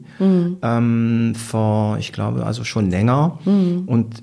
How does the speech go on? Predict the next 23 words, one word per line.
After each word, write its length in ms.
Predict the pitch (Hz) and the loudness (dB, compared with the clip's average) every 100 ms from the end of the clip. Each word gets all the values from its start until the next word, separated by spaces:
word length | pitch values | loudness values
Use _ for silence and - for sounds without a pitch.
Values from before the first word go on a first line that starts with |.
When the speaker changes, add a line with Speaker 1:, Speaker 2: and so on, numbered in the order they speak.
| - | -16
Speaker 2:
meine 420 | - 101 110 123 | -12 -4 0 0
erste 260 | 131 131 147 | 0 0 0
Erinnerung 400 | 139 143 143 147 | 0 2 2 0
ist 220 | 131 - | -2 -4
nicht 200 | 139 - | -4 -2
mal 160 | 147 139 | 0 2
am 120 | 123 | 0
Flughafen, 760 | - 160 156 117 110 - 151 | -2 -4 0 -2 0 2 2
weil 420 | 127 117 117 117 - | 4 2 2 2 0
ich, 480 | 120 120 - - - | -2 -2 -8 -14 -4
ähm, 500 | 113 110 113 110 107 | 0 2 2 2 0
wir 160 | 110 107 | -2 -2
sind 260 | 120 113 | 0 0
irgendwie 340 | 110 110 110 110 | 0 -2 0 -2
sehr 180 | 110 107 | -2 -4
spät. 560 | - 131 131 131 - - | -2 2 2 0 -6 -8
Es 140 | 127 127 | -6 -4
ist 100 | 107 | 0
am 140 | 117 | 2
ersten 280 | 127 127 127 | 2 0 0
Tag, 340 | - 135 135 | 0 -2 -2
wo 80 | 113 | -2
ich 240 | 131 - | -2 -4